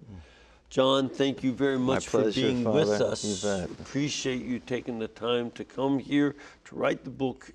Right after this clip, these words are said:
Speaker 1: and help us with this. And may the Lord bless all of you. May he cause his face to shine upon you and give you great strength. The Father, Son,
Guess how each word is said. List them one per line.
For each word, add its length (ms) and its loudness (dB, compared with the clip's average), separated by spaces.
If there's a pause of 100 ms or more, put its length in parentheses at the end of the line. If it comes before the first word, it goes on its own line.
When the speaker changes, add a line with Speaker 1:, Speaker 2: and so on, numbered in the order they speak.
Speaker 1:
and 240 -6
help 280 -10
us 260 -12
with 240 -12
this. 300 -4 (720)
And 400 2 (420)
may 140 0
the 140 0
Lord 480 2
bless 440 0
all 400 2
of 140 -4
you. 300 -4 (720)
May 240 0
he 40 -2
cause 400 0
his 200 -8
face 380 -2
to 160 -14
shine 480 -6
upon 400 -6
you 240 -2
and 160 -10
give 240 -10
you 120 -10
great 360 -8
strength. 680 -14 (720)
The 100 -10
Father, 500 -6 (360)
Son, 580 -2